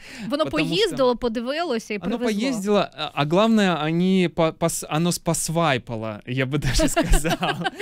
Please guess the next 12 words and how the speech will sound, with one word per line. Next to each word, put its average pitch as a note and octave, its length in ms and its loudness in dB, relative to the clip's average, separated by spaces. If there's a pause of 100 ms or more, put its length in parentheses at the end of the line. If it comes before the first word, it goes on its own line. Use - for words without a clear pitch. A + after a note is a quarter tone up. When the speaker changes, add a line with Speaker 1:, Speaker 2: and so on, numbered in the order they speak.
(220)
Speaker 1:
Воно - 260 2
по-своєму D#4 540 4
Speaker 2:
<laughs> - 0 -
Да, - 40 -12
Speaker 1:
поїздило. C4 680 -2
Speaker 2:
по-своему F#3 560 0
поездило, F3 720 0
э, B2+ 520 4
э, A2+ 40 0
потому E3+ 400 4
что, E3 420 4
а, C3+ 220 -2